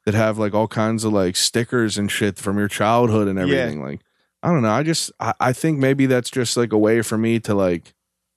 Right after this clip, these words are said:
Speaker 1: stay connected with my, like, my, my childhood.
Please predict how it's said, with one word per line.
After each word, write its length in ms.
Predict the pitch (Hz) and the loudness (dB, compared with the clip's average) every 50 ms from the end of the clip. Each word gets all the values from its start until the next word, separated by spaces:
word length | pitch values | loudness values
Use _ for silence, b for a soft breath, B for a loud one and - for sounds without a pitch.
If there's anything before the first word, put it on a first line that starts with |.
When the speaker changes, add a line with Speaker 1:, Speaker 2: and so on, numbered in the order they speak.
| _ _ _ _ _ _ _ _ _ | _ _ _ _ _ _ _ _ _
Speaker 1:
stay 360 | - - - 113 110 113 110 | -2 -2 0 2 0 0 0
connected 520 | - - 110 110 107 113 - - 117 110 | 0 0 0 0 0 0 0 -2 -2 0
with 200 | 107 104 95 - - | 0 0 -2 0 -2
my, 460 | 101 98 95 95 95 95 92 92 85 - - _ _ _ _ _ _ _ _ _ _ _ _ | 0 0 2 2 0 0 0 -2 -4 -6 -10 _ _ _ _ _ _ _ _ _ _ _ _
like, 200 | - 92 87 - | -10 -10 -8 -4
my, 340 | 92 92 90 90 90 87 80 - _ _ _ _ _ _ _ _ _ _ _ _ _ _ _ _ _ _ _ _ _ _ _ _ _ _ _ - _ _ _ | -2 0 0 0 0 -2 -4 -8 _ _ _ _ _ _ _ _ _ _ _ _ _ _ _ _ _ _ _ _ _ _ _ _ _ _ _ -20 _ _ _
my 120 | - 95 98 | -4 -4 -2
childhood. 680 | - - 98 87 98 110 113 113 117 107 95 - | 0 0 2 2 2 2 2 2 0 0 0 -2